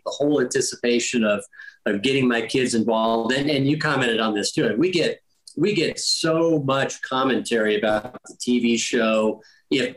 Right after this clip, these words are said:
if the boys are involved, if the family's involved, I think people just love to see that. I mean, they, they love to see the whole family connection, and, and I think they can relate to that. And, uh, you know, the ups and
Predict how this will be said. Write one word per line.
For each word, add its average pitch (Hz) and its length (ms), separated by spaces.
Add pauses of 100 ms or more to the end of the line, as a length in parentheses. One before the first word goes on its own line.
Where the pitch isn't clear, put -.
if 123 300
the 113 80
boys 139 360
are 131 120
involved, 113 500
if - 100
the 98 100
family's 123 460
involved, 107 580 (220)
I 240 80
think 320 180
people 254 300
just 151 200
love 156 180
to - 80
see 196 260
that. 78 280
I 98 40
mean, 120 140
they, 135 260
they 127 160
love 151 300
to - 80
see 143 540 (300)
the 120 100
whole 127 240
family 135 380
connection, 127 580
and, 117 240
and 123 140
I 123 100
think 139 200
they 123 80
can 110 200
relate 104 380
to 151 120
that. 135 360 (500)
And, 117 460
uh, 117 260
you 120 140
know, 117 140
the 117 100
ups 127 240
and 123 180